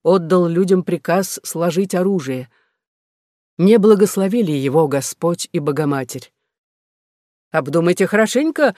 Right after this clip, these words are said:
ваше решение, отец мой», настойчиво сказал Пирси. «Подходы к окружающему вас поселку могут удачно охраняться людьми, готовыми лечь грудью за вашу защиту. Я же, с своей стороны,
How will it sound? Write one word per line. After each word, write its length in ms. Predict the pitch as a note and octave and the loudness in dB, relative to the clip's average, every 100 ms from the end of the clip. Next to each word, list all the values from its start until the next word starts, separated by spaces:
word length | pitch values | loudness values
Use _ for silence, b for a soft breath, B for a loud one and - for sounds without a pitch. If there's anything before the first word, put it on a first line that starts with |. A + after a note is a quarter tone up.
| b | b
ваше 280 | G3 - G3 | -2 2 2
решение, 480 | G3+ - D#3+ C3+ C#3+ | 2 0 0 0 -2
отец 340 | D#3 D#3 - | 0 -2 -2
мой», 260 | D3 C3+ A#2+ _ _ - | -4 -6 -8 _ _ -10
настойчиво 480 | C3+ - D#3+ D#3 D3+ | -8 -4 -4 -4 -8
сказал 400 | - C#3+ D3+ C#3+ | -6 -6 -4 -6
Пирси. 480 | D#3 C3 - B2 - _ _ _ _ | -6 -8 -8 -12 -16 _ _ _ _
«Подходы 500 | C3 - D#3+ F#3 A3 | -12 -2 0 2 0
к 120 | F#3+ | -2
окружающему 800 | F#3 E3 D#3+ D#3 F3 F3 E3 D#3+ | -2 -2 0 2 2 2 -2 -2
вас 260 | D#3+ E3+ - | 0 0 0
поселку 520 | D#3 - E3+ G3+ F#3+ | -4 0 0 0 -2
могут 320 | F3 F#3+ G3 | 0 0 0
удачно 380 | F#3 F3 F#3 G3 | 0 0 0 -4
охраняться 500 | F3 E3 F3+ F#3+ F#3+ | -2 0 0 0 -2
людьми, 460 | F3+ C#3 D3 A3+ b b b _ - | -2 -2 -2 -2 b b b _ -6
готовыми 460 | D3 E3 E3 E3+ | 0 2 2 2
лечь 260 | E3 E3+ D3 | 2 0 -2
грудью 380 | D3+ F#3 F3+ F3+ | -2 0 0 2
за 140 | F3+ | 2
вашу 240 | F3+ - | 2 0
защиту. 600 | F3 F#3+ - C#4 A3 B2+ - _ _ _ - | -2 -2 -2 -6 -6 -8 -10 _ _ _ -6
Я 240 | D3 C3 | -4 -2
же, 140 | C#3 A3 | -2 -4
с 80 | |
своей 280 | - B3 B3 | -2 2 2
стороны, 520 | A#3 B3+ B3+ C4 C4 | 2 0 2 2 -2